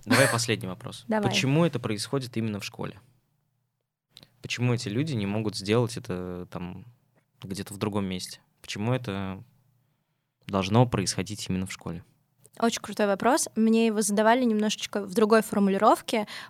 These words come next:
Speaker 2: Почему, например, у, у нас есть факты скулшутинга, когда это уже не ученики, э, школы, когда они уже, например, выпустились, э, или только пришли?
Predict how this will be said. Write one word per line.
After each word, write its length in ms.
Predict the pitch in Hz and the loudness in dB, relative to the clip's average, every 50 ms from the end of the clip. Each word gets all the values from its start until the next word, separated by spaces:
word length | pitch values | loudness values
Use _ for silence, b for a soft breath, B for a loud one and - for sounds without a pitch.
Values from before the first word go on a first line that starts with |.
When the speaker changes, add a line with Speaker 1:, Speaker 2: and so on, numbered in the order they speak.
| B | B
Speaker 2:
Почему, 540 | - 202 - - 220 220 226 247 262 262 262 - | -4 -2 2 4 4 4 6 6 6 4 4 4
например, 640 | 208 214 - 196 208 208 208 214 220 220 - - - _ | 2 0 2 2 0 0 2 2 0 -2 -2 -6 -12 _
у, 80 | - 202 | -4 -2
у 280 | 196 196 196 - - 208 | 0 0 -2 0 0 0
нас 200 | 202 208 - - | 0 0 -2 -2
есть 180 | 214 202 - - | -4 -6 -6 -8
факты 440 | - - 220 220 214 - - - 190 | 0 2 2 2 2 0 -4 -8 -8
скулшутинга, 840 | - - - 202 196 - - 262 294 294 - 302 262 233 220 208 B B B B | -10 -8 -8 -10 -8 -4 -2 -2 -2 0 0 0 2 2 2 0 B B B B
когда 320 | B - 196 190 214 220 220 | B -8 0 4 6 6 6
это 180 | 220 220 220 | 6 2 0
уже 240 | 202 196 175 202 208 | -2 0 2 4 6
не 220 | 208 208 214 214 208 | 6 6 6 6 4
ученики, 760 | 202 190 - - - 185 185 185 - - 185 175 170 165 - - - - | 2 0 -2 0 0 0 0 -2 -4 -6 -4 -4 -2 -4 -4 -6 -10 -10
э, 400 | 180 175 170 170 170 180 196 - | -8 -8 -8 -8 -8 -8 -8 -8
школы, 420 | - - - - 226 254 285 302 311 - _ _ _ _ _ _ _ _ _ _ | -8 -4 0 2 2 2 0 -2 -6 -10 _ _ _ _ _ _ _ _ _ _
когда 260 | - 214 208 202 196 | -2 2 4 6 6
они 160 | 190 185 185 | 6 4 2
уже, 160 | 180 165 185 | 0 -2 -2
например, 300 | 175 175 - 190 180 175 160 151 | -4 -4 -6 -6 -6 -6 0 2
выпустились, 720 | 226 269 262 - 277 - - - 269 262 254 247 - - - _ _ _ _ _ _ _ _ _ _ _ _ - | 2 2 2 0 -4 -4 -2 -2 0 0 0 -2 -6 -14 -18 _ _ _ _ _ _ _ _ _ _ _ _ -4
э, 180 | 202 202 196 196 - | -2 -2 -2 0 2
или 200 | 214 214 208 208 | 4 4 4 6
только 360 | - 240 233 254 233 - 247 | 8 8 8 8 6 4 0
пришли? 520 | - 220 190 - - - 185 165 165 - | 0 0 0 0 0 -2 -2 -2 -4 -6